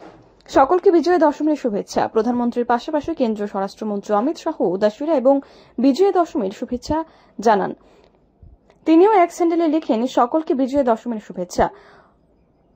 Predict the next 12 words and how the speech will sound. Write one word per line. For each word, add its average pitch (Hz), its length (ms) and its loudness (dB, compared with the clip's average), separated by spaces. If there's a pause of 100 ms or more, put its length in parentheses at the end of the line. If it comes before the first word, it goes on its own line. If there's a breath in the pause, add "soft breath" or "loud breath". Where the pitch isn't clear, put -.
(140)
অধর্মের 339 540 4
অন্ধকার 269 540 2
যতই 233 340 0
গাঢ় 214 260 2
হোক 208 260 -10
না 190 100 -8
কেন, 190 180 -4 (180)
সত্যের 302 480 -2
উপরে 277 340 -2 (400 soft breath)
ভিত্তি 285 360 0
করে 302 240 2
ন্যায়ের 254 340 2